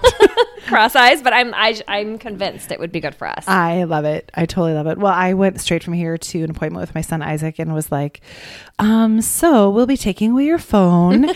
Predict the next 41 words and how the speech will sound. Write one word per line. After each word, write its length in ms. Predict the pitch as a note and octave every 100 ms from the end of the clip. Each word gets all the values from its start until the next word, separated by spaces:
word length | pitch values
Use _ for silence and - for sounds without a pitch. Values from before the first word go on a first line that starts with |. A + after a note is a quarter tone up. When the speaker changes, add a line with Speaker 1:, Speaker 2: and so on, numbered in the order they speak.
| -
Speaker 1:
<laughs> 140 | G#4 -
Speaker 2:
and 320 | A3+ G#3 G3+
you 140 | G#3
and 100 | A3
I 60 | G#3
will 80 | A3
be 100 | A#3+
talking 340 | G3 G3+ A3
about 180 | G#3+ G#3+
more, 360 | G3+ G3+ G#3 A3+
um, 280 | G#3 G3+ G#3
deep 340 | F#3+ G#3 G#3+ -
issues." 460 | F#3 - F3 F3+
Speaker 1:
Yes. 180 | B3 C#4
Speaker 2:
And 160 | F#3+ G3
he 140 | A3
was 160 | G3+ G3+
like, 160 | F3 -
"Oh, 260 | E3 E3+ E3+
geez, 540 | D3+ - D3+ F3 F3 F3+
Mom." 220 | E3+ F3
Speaker 1:
Well, 280 | E3+ D3+ E3
'cause 240 | - E3+
he 160 | F#3+ E3+
may 160 | -
be 140 | E3 F#3+
a 40 |
stuffer, 540 | - C#4 F#4+ A#3 C#3 D#3
we 160 | E3
realized, 580 | D#3 D#3+ C#3 A#2+ F2 C#3+
Speaker 2:
Correct. 20 | D#3
Speaker 1:
right? 360 | D3 G3 E4
Speaker 2:
Which 140 | A3 -
he 80 |
admitted 300 | D4 G4+ F4 -
to 80 |
me 100 | D#3
in 160 | - F#3+
the 60 | B3
Speaker 1:
Oh. 60 |
Speaker 2:
car. 300 | G4+ B3+ D#3+